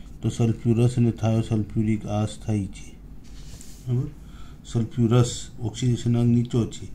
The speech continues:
અને થાયોસલ્ફ્યુરિક એ પણ અસ્થાયી છે. બસો છપ્પનમો પ્રશ્ન. નીચેના પૈકી કયા એસિડમાં સલ્ફર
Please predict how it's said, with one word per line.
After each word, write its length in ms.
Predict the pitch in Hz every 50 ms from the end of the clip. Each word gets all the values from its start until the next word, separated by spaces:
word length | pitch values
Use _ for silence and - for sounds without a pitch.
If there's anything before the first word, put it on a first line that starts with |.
| - - - - - - - -
અને 100 | 110 110
થાયોસલ્ફ્યુરિક 880 | 104 - - 117 117 123 127 123 127 123 113 110 - - 120 110 110 104
એ 120 | 107 113 113
પણ 240 | 113 - 117 113
અસ્થાયી 400 | 110 104 - - - 104 101 98
છે. 200 | 90 - - - - - - - - - - - - - - - - - - - - - - - - - - - - -
બસો 240 | 113 107 - - 127 123
છપ્પનમો 520 | 127 - 117 - - 127 123 127 123 120
પ્રશ્ન. 380 | 113 120 113 110 - - 113 104 101 110 - - - - - - - - - - - - - -
નીચેના 480 | 113 110 113 110 - - 131 127 131 127
પૈકી 400 | 120 127 127 123 127 - 131 120
કયા 340 | 123 - 123 123 127 127 123 123
એસિડમાં 500 | 120 - - 127 117 117 117 120 120 117
સલ્ફર 580 | 113 - 117 110 107 - - - 127 120 120